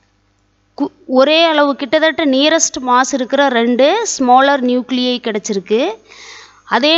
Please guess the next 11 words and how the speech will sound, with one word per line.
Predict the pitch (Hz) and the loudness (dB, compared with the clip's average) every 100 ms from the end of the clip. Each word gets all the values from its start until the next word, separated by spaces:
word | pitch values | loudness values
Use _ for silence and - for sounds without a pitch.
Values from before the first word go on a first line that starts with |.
| 330 | 2
நேரத்துல | 294 262 277 320 370 - | 0 -2 0 -2 -2 0
few | 294 320 285 | 2 4 6
neutrons | 285 294 302 302 302 - | 4 2 2 0 0 -2
emit | 247 247 214 240 | -2 -2 -2 0
ஆயிருக்கு | 220 208 208 440 381 | 0 -2 0 -2 -2
with | 247 277 220 | -4 -2 0
எனர்ஜியோட. | 190 208 185 180 170 - - _ _ _ _ _ _ _ _ _ _ - - - - - _ _ - - - - - - _ - - - - 294 | 2 0 -2 -4 -4 -6 -14 _ _ _ _ _ _ _ _ _ _ -20 -20 -20 -20 -20 _ _ -20 -18 -18 -18 -20 -20 _ -20 -20 -20 -6 -2
அப்போ | 466 523 | 2 2
நம்ம | 427 320 269 | 4 2 4
nuclear | 311 381 392 381 349 - | 4 4 4 2 2 -2
ஃபிஷனை | 285 302 277 | -2 0 2